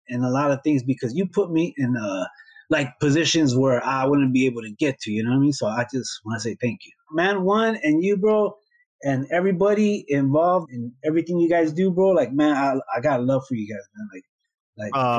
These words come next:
Speaker 1: for
Speaker 2: man,
Speaker 1: real.
Speaker 2: thank you so much, brother. Thank you so much. Love, love, love. I mean, we, you know, we're all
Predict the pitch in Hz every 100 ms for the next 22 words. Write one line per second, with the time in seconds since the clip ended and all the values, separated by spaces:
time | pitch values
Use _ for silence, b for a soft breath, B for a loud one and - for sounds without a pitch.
0 | 117 - 113 147 135 127 123 123 113 107
1 | - - 110 107 104 - 135 123 120 139
2 | 120 110 131 131 123 127 117 127 120 107
3 | 113 117 113 127 113 127 123 123 127 131
4 | 127 120